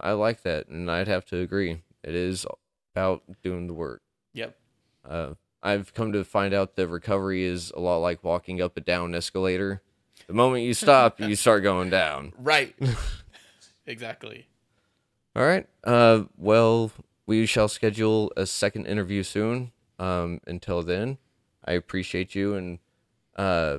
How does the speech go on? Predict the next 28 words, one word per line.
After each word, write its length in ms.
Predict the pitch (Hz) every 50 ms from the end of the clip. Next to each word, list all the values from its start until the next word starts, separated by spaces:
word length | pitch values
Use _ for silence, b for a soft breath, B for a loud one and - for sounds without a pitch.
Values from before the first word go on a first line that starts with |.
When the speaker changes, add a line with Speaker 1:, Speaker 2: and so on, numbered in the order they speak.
| - - _ _ _ _ _ _ _ _ _ -
Speaker 1:
wish 320 | - 110 107 107 - - _ _ _ -
nothing 340 | 104 104 98 - 113 98 87
but 140 | 92 85
the 40 | _ -
best 260 | 92 90 90 - _ _ -
for 320 | 92 90 87 85 90 92 - _ _
your 120 | - 80
continued 480 | 85 - 95 90 - - 95 95 90 87
walk 260 | 92 87 78 78 - _ _ _ _ -
in 120 | - 85 80
recovery. 540 | 80 82 - - 82 78 - 58 60 64 - _ _ _ _ _ -
Speaker 2:
Thank 260 | - 131 127 - -
you. 220 | 107 92 95 92 98 _ _ _ _ _ -
And 220 | 120 98 98 - -
absolutely 640 | 104 110 - - 135 123 120 95 117 127 123 127 131
my 240 | 131 123 117 113 113
pleasure. 500 | 110 - 104 98 95 - - 82 95 - _ _ _ _ _ _ _ _ _ _ _ - - _ _ _ _ _ - - - _ -
Speaker 1:
Thank 200 | 82 98 107 -
you 300 | 127 143 147 151 151 - _
for 100 | - 120 110
being 260 | 104 120 127 127 127
on 160 | 123 127 123
the 40 | 123
show 540 | 117 - - 135 127 123 120 113 98 92 - _ _ _ - -
because, 680 | - 107 - 113 104 101 98 95 92 90 - - - _ _ _ _ _ _ _ _ _ _
well, 240 | - 87 92 98 98 _ _ _ _ _ _ _ _ -
we've 140 | - 107
been 240 | 98 113 107 104 98